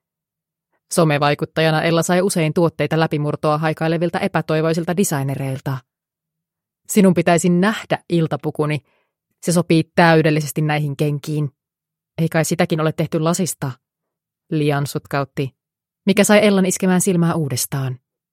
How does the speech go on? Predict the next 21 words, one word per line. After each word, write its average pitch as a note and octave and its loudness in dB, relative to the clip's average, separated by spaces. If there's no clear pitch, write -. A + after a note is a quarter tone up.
Ei, D#3+ 2
vaikka G#3 4
se A#3 6
on G#3 6
lasin A3+ 4
kangasversio, E3+ 0
mutta G3 2
älä A3 6
hätäänny. C3+ -2
Ella F3 6
nosti E3+ 0
pystyyn F3+ 2
käden F3 4
heilauttaen D#3+ 2
samalla D#3 2
vaaleita E3 2
kiharoitaan. D3+ 0
Se G3 2
on F#3+ 2
täysin A#3 2
säädyllinen, C#3 -2